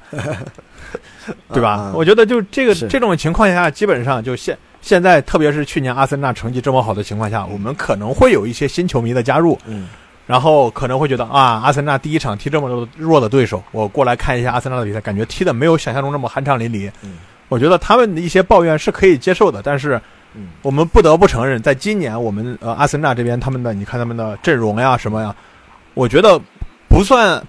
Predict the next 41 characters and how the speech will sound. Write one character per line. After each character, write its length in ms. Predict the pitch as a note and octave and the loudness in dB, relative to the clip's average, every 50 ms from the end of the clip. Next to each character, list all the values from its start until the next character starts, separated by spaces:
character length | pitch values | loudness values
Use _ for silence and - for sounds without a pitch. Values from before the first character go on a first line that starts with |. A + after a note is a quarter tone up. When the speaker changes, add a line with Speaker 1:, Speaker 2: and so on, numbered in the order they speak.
| _ | _
Speaker 2:
不 100 | - E3 | 4 4
像 180 | F#3+ - A#3+ G#3+ | 6 6 4 4
曼 160 | A#3 A#3+ G#3+ | 4 4 4
城 220 | F#3+ - C3+ F#3+ B3+ | 4 2 -2 4 6
那 100 | D#4 D4+ | 6 6
么 140 | A#3+ D3 | 6 4
豪 280 | A#2 - - - G#2+ C3 | 0 -2 -4 0 6 6
华， 360 | F#3+ G#3 C#3 A#2 - G#2 A2 - | 6 6 6 2 -2 -4 -6 0
但 120 | - G3 F3+ | 2 2 2
是 140 | D3+ F#3 E3+ | 2 2 2
在 140 | G3+ F3+ | 2 2
英 180 | D3 D#3+ F#3 G3 | 2 2 0 0
超 220 | - - E3+ F3+ | 2 2 2 2
中 180 | E3+ F3 F3+ F3 | 4 2 0 -2
绝 160 | - - A#2+ | -2 -4 2
对 100 | C#3 F3 | 4 4
不 140 | D#3+ A2+ A#2+ | 2 2 0
算 180 | - E3 D3+ B2+ | -2 -2 -2 -2
比 80 | A2+ | -2
较 140 | G2+ A2 A2+ | -4 -4 -2
弱 160 | C3 D#3+ D#3+ | 2 2 2
的 100 | C3 G#2 | 2 0
阵 120 | G#2 A#2+ A2+ | -2 -2 -4
容 200 | G2 F2+ F#2 F#2+ | -4 -4 -6 -10
了， 140 | G2+ G#2 - - | -12 -14 -14 -14
Speaker 1:
是。 160 | - - - | -10 -6 -6
Speaker 2:
就 20 | G#2 | -4
是 220 | F#3 - B2 A2 - _ _ _ _ _ _ _ _ | -4 -4 -6 -6 -6 _ _ _ _ _ _ _ _
可 120 | - - F#3+ | 0 2 4
以 160 | A#3+ A3+ C#3 | 4 4 2
称 220 | - - - - G3 | 0 0 0 2 2
得 120 | G3 F3 | 4 4
上 120 | E3 E3+ | 4 4
是 120 | D#3 E3 D3+ | 4 2 0
前 180 | - - C3 | 0 -2 -2
几 60 | D#3+ D3+ | -2 -2
名 120 | C3 B2 | -2 -2
的 80 | B2 A#2+ | -2 -2
阵 120 | B2 A#2 | -2 -2
容。 200 | G#2+ G2 F#2+ F#2+ - | -2 -4 -6 -10 -12
Speaker 1:
嗯。 200 | G2+ G#2 G2 F2+ | -12 -14 -14 -14